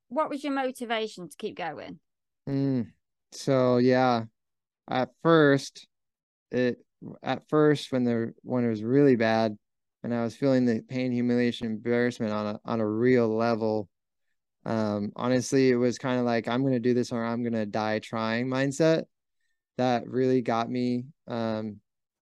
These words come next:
Speaker 2: moving and wanting to get out of that. That was honestly, like, almost, um, that really pushed me. But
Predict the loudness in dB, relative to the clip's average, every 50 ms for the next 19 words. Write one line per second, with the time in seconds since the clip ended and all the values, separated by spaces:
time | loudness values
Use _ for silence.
0 | _ _ _ _ _ -6 -4 -2 -2 0 0 0 0 2 0 0 -2 -6 _ _
1 | _ _ _ _ _ _ _ _ -6 -4 -2 0 0 0 2 0 0 0 0 2
2 | 2 2 2 2 0 0 0 0 0 0 0 -2 -4 -8 _ _ _ _ _ _
3 | _ -4 -4 -2 -2 0 -2 -2 0 -2 -4 -4 -4 -4 -6 -6 -4 -4 -2 0
4 | 0 0 0 -2 -2 -4 -6 _ _ _ _ -10 -8 -4 -4 -4 -6 -6 -10 -12
5 | -14 -16 -18 _ _ _ _ _ _ _ _ _ _ _ _ _ _ _ -2 -2
6 | 0 0 0 -2 -2 -4 -8 -12 -16 _ _ _ _ _ _ _ _ _ _ _
7 | _ _ _ _ _ 0 2 2 4 4 2 2 2 2 0 -2 -2 -4 -8 -8
8 | -10 -4 0 2 2 2 0 -2